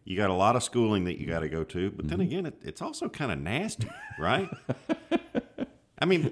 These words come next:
Speaker 2: Yeah,
Speaker 1: if you
Speaker 2: yeah,
Speaker 1: think about
Speaker 2: yeah,
Speaker 1: what a,
Speaker 2: yeah.
Speaker 1: a general surgeon does, I mean,
Speaker 2: Yeah.
Speaker 1: they're doing bowel obstructions, cutting
Speaker 2: Mm-hmm.
Speaker 1: off feet, you
Speaker 2: Mm-hmm.
Speaker 1: know,
Speaker 2: Yeah, yeah, yeah.
Speaker 1: which, uh, doesn't bother me all that much, but still, it's, you know,
Speaker 2: Yeah.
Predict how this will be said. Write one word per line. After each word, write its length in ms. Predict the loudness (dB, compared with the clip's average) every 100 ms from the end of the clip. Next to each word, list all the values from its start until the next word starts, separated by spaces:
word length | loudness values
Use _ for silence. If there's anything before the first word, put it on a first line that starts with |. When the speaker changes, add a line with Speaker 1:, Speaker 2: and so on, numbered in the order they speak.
| 2
Speaker 2:
Yeah, 260 | 2 4 2
Speaker 1:
if 120 | 2
you 80 | 2
Speaker 2:
yeah, 80 |
Speaker 1:
think 180 | 2 4
about 340 | 6 10 10 8
Speaker 2:
yeah, 60 |
Speaker 1:
what 100 | 6
a, 100 | 6 4
Speaker 2:
yeah. 100 | 0 0
Speaker 1:
a 40 | 2
general 400 | 4 4 4 4
surgeon 500 | 4 4 4 4 4
does, 320 | 4 4 4
I 60 |
mean, 480 | 4 4 4 2 0
Speaker 2:
Yeah. 80 | 0
Speaker 1:
they're 160 | 2 2
doing 300 | 4 4 6
bowel 300 | 6 8 6
obstructions, 680 | 2 2 2 2 -2 -2
cutting 240 | 0 2 4
Speaker 2:
Mm-hmm. 20 | 8
Speaker 1:
off 280 | 8 6 4
feet, 360 | 4 4 -2 0
you 180 | 4 6
Speaker 2:
Mm-hmm. 20 |
Speaker 1:
know, 340 | 8 8 4
Speaker 2:
Yeah, 140 | 2 2 0 -6
yeah, 60 | -6
yeah. 40 | -6 -2
Speaker 1:
which, 320 | 4 4 4 -4
uh, 180 | -4 -2
doesn't 360 | 0 2 4
bother 360 | 8 8 8 6
me 140 | 4
all 160 | 6 6
that 200 | 4 6
much, 360 | 6 6 4
but 320 | 2 2 -2 -12 -10
still, 360 | -2 2 6 4
it's, 280 | 2 -4 -12 -16 -6
you 120 | -2
know, 260 | 2 0 -2 -10 -8
Speaker 2:
Yeah. 140 | -6